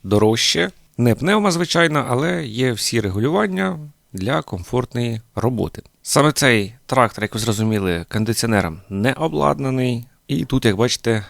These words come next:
немає люка. По приборній панелі зліва є датчик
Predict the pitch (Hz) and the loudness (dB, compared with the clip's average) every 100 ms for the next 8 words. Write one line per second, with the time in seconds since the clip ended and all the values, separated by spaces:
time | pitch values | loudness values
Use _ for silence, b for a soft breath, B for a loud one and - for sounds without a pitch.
0 | - 101 107 127 127 123 117 _ 107 117 | -4 -2 2 2 2 0 -4 _ -4 0
1 | 123 - 78 - _ _ - 110 - 131 | 0 -2 -10 -10 _ _ 0 0 2 2
2 | 135 120 110 117 113 101 95 101 - 107 | 4 4 4 2 4 4 2 -4 -6 -2
3 | 117 139 117 110 107 104 113 - - 101 | 0 2 2 2 4 4 4 2 0 0